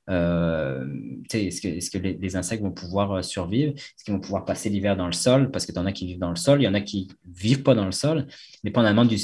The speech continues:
du stade de développement aussi pendant lequel l'insecte se trouve pendant l'hiver, ben ça, ça peut, ça peut affecter. Donc, il y a encore plein, plein, plein de questions, tu sais, sur les conditions hivernales. C'est des choses qui sont un peu moins étudiées ici au Québec parce qu'on sait qu'il y a beaucoup d'insectes qui vivent aux États-Unis, qui migrent. Si on parlait des cicadelles tout à l'heure, on peut parler des pucerons aussi.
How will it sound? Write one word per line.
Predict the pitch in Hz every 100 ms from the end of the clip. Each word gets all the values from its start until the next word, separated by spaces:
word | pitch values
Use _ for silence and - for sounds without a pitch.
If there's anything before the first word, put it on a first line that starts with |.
| -
du | 107 101
stade | 101 - 127 123
de | 107
développement | 98 101 95 - 117
aussi | 104 - 131 135 _ _ _ -
pendant | 110 104
lequel | 101 113 110
l'insecte | 101 92 95 107 104
se |
trouve | - 117 -
pendant | 101 95
l'hiver, | 92 92 117
ben | 101
ça, | 87 -
ça | -
peut, | - 92
ça | -
peut | 85 101
affecter. | 92 92 87 95
Donc, | 87 85 - - - - -
il |
y |
a | 107
encore | 160
plein, | - 196
plein, | 135
plein | 120
de | 120
questions, | 110 101 120 113
tu | -
sais, |
sur | - 101
les | 92
conditions | 104 104 101
hivernales. | 120 104 101 147
C'est | -
des | 104
choses | 101 151
qui | -
sont | 113
un | 101
peu | 101 117
moins | 113 131
étudiées | 131 - 101 117
ici | 117 98 123
au |
Québec | - 98 104 170
parce | 101
qu'on | - 92
sait | 143
qu'il | 139 101 87
y | 90
a |
beaucoup | 90 95
d'insectes | 120 101 127
qui | - 101
vivent | 110
aux | 101
États-Unis, | 95 92 90 95 127
qui | 104 92
migrent. | 104 123 98 - -
Si | -
on |
parlait | 95 92
des | 95
cicadelles | 87 - 92 104 104
tout | -
à | 92
l'heure, | 117
on | 110
peut | - 90
parler | 85 92
des | 95
pucerons | 92 - - - 120
aussi. | 101 - 135 131